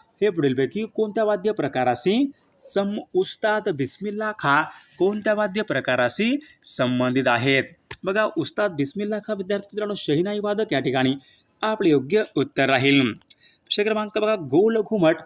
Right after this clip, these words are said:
बघा, गोल घुमट खालीलपैकी कोणत्या ठिकाणी? बघा, गोल घुमट.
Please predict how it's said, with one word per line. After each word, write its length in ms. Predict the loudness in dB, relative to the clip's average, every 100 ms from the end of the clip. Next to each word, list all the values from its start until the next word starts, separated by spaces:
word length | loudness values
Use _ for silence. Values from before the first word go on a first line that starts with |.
| _ _
बघा, 200 | 0 2
गोल 420 | 2 2 4 6 4
घुमट 360 | 0 2 2 0 -18 _ -4
खालीलपैकी 520 | 0 2 0 0 -4 -4
कोणत्या 300 | -4 -2 -2
ठिकाणी? 320 | 0 0 2
बघा, 120 | 2 0 -4
गोल 440 | -6 2 4 4 2
घुमट. 360 | 2 2 2